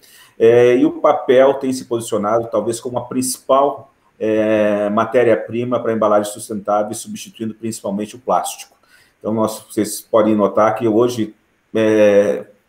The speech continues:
todos os restaurantes, é, delivery,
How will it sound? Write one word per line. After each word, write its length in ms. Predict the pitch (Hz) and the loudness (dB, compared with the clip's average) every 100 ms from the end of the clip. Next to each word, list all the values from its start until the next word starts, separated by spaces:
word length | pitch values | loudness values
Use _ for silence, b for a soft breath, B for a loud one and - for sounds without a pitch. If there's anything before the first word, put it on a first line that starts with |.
| _ | _
todos 360 | 139 151 - | 2 2 -2
os 420 | 85 - - - - | -10 -10 -12 -16 -10
restaurantes, 1200 | 120 117 - 101 104 127 120 107 - 101 101 - B B - | -6 -4 -2 0 0 0 -2 -6 -6 -8 -8 -12 B B -6
é, 120 | 95 | -2
delivery, 1120 | 104 107 110 123 120 98 104 107 104 98 | 0 0 0 -2 -2 -4 -4 -2 -2 -4